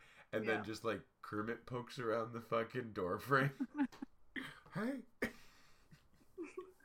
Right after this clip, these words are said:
Speaker 2: It's like Oscar the Grouch in a garbage can. Her dad pops out of one already.
Speaker 1: Yeah.
Speaker 2: High level.
Speaker 1: I,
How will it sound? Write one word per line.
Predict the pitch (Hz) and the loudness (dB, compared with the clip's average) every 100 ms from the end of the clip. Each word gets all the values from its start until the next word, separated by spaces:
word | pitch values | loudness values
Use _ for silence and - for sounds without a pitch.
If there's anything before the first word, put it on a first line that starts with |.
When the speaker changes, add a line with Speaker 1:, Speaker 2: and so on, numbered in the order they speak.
| _ - - _ - - - - - - - - - - - - 254 - | _ -20 -20 _ -20 -10 -8 -8 -10 -6 -6 -6 -20 -20 -20 -4 -4 -2
Speaker 2:
It's | 285 330 | -4 0
like | 294 - | 2 6
Oscar | 202 214 - 220 | 6 4 2 2
the | 214 | 2
Grouch | 196 180 196 - | 0 0 0 -6
in | - 190 | -8 -8
a | 175 | -4
garbage | 180 165 165 190 - | -2 -2 -4 -10 -6
can. | 202 214 226 247 240 | -4 -2 -2 -2 -4
Her | 196 | -10
dad | 185 180 180 - | -6 -6 -4 0
pops | 170 - - | 0 -2 -8
out | 139 156 226 233 | -6 -6 -6 -8
of | 180 165 | -12 -12
one | 160 160 160 | -14 -8 -8
already. | 156 143 - 208 247 - - - - - - - 120 | -8 -12 -10 -10 -10 -12 -16 -14 -12 -14 -20 -12 2
Speaker 1:
Yeah. | 120 82 - | 2 2 -2
Speaker 2:
High | 160 | -4
level. | 160 - - - - - - - 190 - - - - - | -6 -12 -16 -20 -20 -20 -20 -20 -20 -20 -18 -12 -8 2
Speaker 1:
I, | 113 | 6